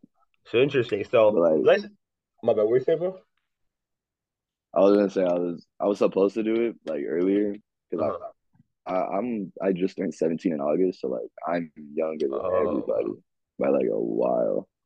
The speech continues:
Speaker 1: Yeah.
Speaker 2: So, like, I've been playing up pretty much my whole life and everything. So it was like,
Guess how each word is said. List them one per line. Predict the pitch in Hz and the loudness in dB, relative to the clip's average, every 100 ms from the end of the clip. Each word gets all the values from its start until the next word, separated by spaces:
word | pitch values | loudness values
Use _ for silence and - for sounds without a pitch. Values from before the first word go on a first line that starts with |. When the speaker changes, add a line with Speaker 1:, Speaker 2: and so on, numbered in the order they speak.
| - | -6
Speaker 1:
Yeah. | 104 98 - - - | 0 2 2 -2 -2
Speaker 2:
So, | - | 2
like, | 67 60 - - _ _ - | 4 4 0 -6 _ _ 2
I've | 87 | 2
been | 78 | 2
playing | 85 78 | 0 0
up | 76 - | 0 -2
pretty | 73 | -4
much | 71 62 - - - - - | -4 -6 -8 -18 -18 -18 -10
my | 80 | -4
whole | 82 78 | 0 0
life | 82 87 | 0 -2
and | 92 | 0
everything. | 90 92 90 90 _ - | 0 0 -2 -8 _ -8
So | |
it | 76 76 | -6 -6
was | 78 | -8
like, | 76 52 | -8 -8